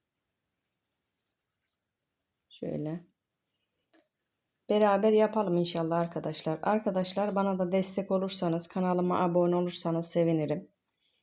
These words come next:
İpimizi şöyle sündürelim arkadaşlar. Altının tığ battısını yapıyoruz.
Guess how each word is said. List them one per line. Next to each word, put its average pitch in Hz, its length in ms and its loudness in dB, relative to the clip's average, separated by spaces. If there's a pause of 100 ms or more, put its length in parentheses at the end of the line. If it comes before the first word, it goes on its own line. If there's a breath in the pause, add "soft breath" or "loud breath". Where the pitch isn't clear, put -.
(480)
İpimizi 202 460 0
şöyle 185 260 0
sündürelim 190 600 2
arkadaşlar. 151 840 -6 (4000)
Altının 202 440 -4
tığ 196 220 2
battısını 175 480 -2
yapıyoruz. 185 840 -2